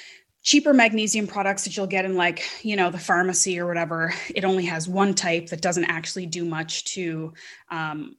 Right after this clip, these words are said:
relax the nervous system. But this one has all of the, um, seven types that are going to work to help with anxiety, calm, um, muscle relaxation, recovery, um,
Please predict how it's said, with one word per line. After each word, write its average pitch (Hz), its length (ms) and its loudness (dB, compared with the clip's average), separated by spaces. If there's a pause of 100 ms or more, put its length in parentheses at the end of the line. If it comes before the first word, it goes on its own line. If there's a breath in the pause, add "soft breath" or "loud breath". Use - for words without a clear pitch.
relax 170 480 2
the 180 60 -6
nervous 160 340 -2
system. 202 480 0
But - 160 -6
this 165 180 -2
one 165 140 -4
has 160 560 -6 (240)
all 170 560 0
of 214 300 -2
the, 208 360 0 (720)
um, 180 460 0
seven 190 720 2
types - 640 4
that 170 200 0
are 170 80 0
going 165 320 2
to 165 640 0
work 170 580 0
to 165 480 0 (380 loud breath)
help 175 240 0
with 170 100 -6
anxiety, 185 1040 4
calm, 180 680 4
um, 160 400 0
muscle 185 400 2
relaxation, 170 1120 0
recovery, 170 800 -2 (300 loud breath)
um, 160 440 -4